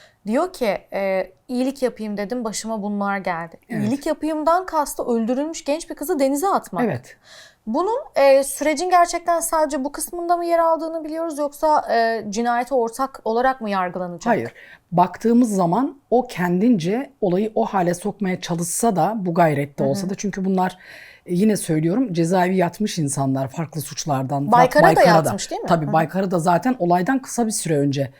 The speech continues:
Speaker 2: cezaevinden çıkıyor. Öyle bir araya geliyorlar.
Speaker 1: İkisinin de suçu var.
Speaker 2: Evet, ikisi de, e, benzer suçlardan.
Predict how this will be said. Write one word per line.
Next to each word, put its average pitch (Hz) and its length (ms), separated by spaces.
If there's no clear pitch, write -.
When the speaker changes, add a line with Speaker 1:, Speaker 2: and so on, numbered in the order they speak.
Speaker 2:
cezaevinden 151 680
çıkıyor. 302 340
Öyle 277 200
bir 160 100
araya 139 220
geliyorlar. 131 540
Speaker 1:
İkisinin 175 120
de - 40
suçu - 160
var. - 140
Speaker 2:
Evet, 151 300
ikisi 208 340
de, 226 320
e, 165 160
benzer 170 320
suçlardan. 151 720